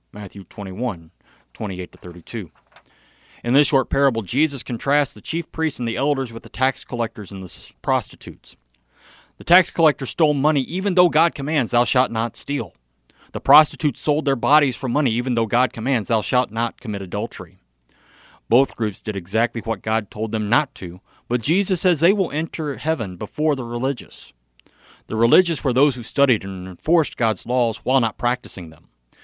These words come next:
They wanted everyone else to believe that they were doing God's will when they refused to listen to the commands themselves. The kingdom of God is all about faith.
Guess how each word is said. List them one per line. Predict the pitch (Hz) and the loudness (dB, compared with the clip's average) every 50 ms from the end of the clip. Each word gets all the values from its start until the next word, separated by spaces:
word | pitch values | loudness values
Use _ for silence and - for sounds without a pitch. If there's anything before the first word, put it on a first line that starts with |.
| - - - - - | -20 -20 -20 -6 -2
They | 107 123 | 0 2
wanted | 143 156 147 135 135 | 2 4 4 4 4
everyone | 151 156 160 139 135 131 | 2 2 0 0 0 -2
else | 139 160 160 - | -2 -2 -4 -4
to | - | -6
believe | 113 110 110 120 131 117 | -8 -6 -4 -4 -4 -4
that | 113 - | -6 -4
they | - 147 175 | 0 2 2
were | 180 160 156 | 2 2 2
doing | 127 127 131 131 127 123 | 0 0 -2 -2 -2 -2
God's | 123 123 123 117 107 | 0 -2 -2 -2 -4
will | 113 143 151 131 120 107 | -4 -2 0 0 0 -2
when | - 113 113 | -4 -6 -6
they | 120 120 | -6 -6
refused | 107 104 - - 135 120 104 - | -6 -10 -8 -6 -6 -6 -6 -6
to | 92 | -4
listen | 101 117 113 - 92 87 | -4 -4 -4 -4 -10 -12
to | - 95 | -10 -8
the | 98 95 | -8 -8
commands | - 98 95 92 87 85 - | -8 -8 -10 -8 -10 -10 -12
themselves. | 85 87 - - 113 110 - - _ - - - - _ _ _ _ _ _ _ _ _ _ _ _ | -14 -14 -8 -6 -4 -4 -6 -6 _ -20 -20 -20 -20 _ _ _ _ _ _ _ _ _ _ _ _
The | - - | -14 -6
kingdom | - 156 170 147 131 120 | -4 -2 0 2 0 0
of | 110 98 | 0 0
God | 117 113 104 | 0 0 0
is | 92 87 | -2 -4
all | 101 104 104 101 | -4 -2 -2 -2
about | 90 95 82 - | -4 -6 -10 -10
faith. | - 107 98 87 - _ _ | -8 -6 -6 -6 -8 _ _